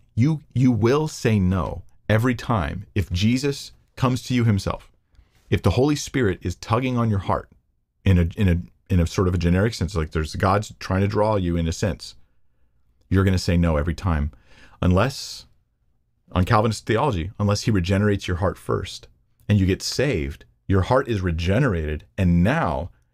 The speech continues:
you can't help but believe in Jesus. So you can't help but reject Jesus. You're always gonna reject. You're gonna say no to the gospel.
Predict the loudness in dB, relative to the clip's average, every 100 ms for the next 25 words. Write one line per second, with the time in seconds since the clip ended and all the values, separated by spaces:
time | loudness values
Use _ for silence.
0 | _ 0 0 0 -2 0 0 -2 0 -2
1 | -2 -2 -2 -2 -2 -4 -6 -8 -12 -18
2 | _ _ _ _ 0 2 2 0 0 0
3 | 2 0 -2 -4 -2 0 -2 0 0 0
4 | -6 -4 -4 -4 -4 -2 0 0 0 0
5 | -2 -2 -4 -6 -4 -2 -2 0 2 2
6 | 0 0 -2 -2 -4 -4 -4